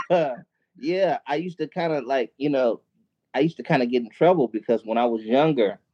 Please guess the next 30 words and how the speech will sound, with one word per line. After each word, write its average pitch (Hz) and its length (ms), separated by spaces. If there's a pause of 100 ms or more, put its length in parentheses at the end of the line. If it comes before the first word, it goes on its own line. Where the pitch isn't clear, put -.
(400)
you 110 100
know, 117 140
I 113 100
was 120 220
so 135 280
amazed 139 760 (300)
by 120 220
the 117 60
way 127 220
he 123 180
talked, - 540 (600)
and, 104 240
uh, 104 60
it 107 140
was, 151 220
I'm, 151 160 (220)
I'm 127 160
a, - 20 (440)
I'm 113 100
gonna 143 80
be 156 160
honest 147 280
with 131 140
you, 139 60
it - 20
was 131 80
kinda 147 340
funny 175 260
to 117 100
me. 104 280